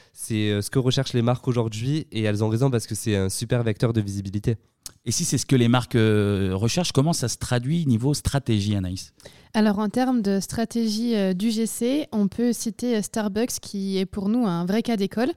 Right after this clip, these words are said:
Speaker 3: Alors, hormis le fait d'écrire le prénom, euh, sur un gobelet pour inciter les consommateurs à prendre une photo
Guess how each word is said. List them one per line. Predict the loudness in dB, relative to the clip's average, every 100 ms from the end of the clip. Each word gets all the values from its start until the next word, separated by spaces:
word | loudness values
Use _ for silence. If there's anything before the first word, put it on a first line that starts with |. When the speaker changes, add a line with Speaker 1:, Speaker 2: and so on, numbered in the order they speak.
| _ _ _ _
Speaker 3:
Alors, | 0 2 2
hormis | 2 4 4
le | 2
fait | 2 -2 -4 -6
d'écrire | -2 -2 2 2
le | 4
prénom, | 2 -2 -2 0 0
euh, | 0 0
sur | -2 -2
un | 2
gobelet | 2 2 2 0
pour | -2 -2
inciter | -2 -2
les | 0 0
consommateurs | -2 -2 -2 -2 0 0
à | -2
prendre | -2 -2
une | 0 0
photo | 0 2 0